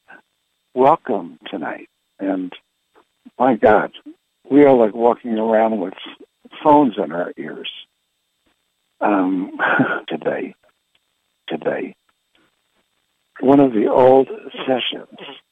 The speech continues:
that I did, and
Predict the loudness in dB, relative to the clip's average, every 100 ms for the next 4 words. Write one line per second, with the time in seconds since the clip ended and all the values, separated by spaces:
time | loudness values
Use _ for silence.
0 | _ _ _ _ _ _ _ _ -8 -2
1 | -2 -4 _ _ _ _ _ -2 -2 -4
2 | -8 -10 -16 -20 _ _ -18 -8 -6 -4
3 | -6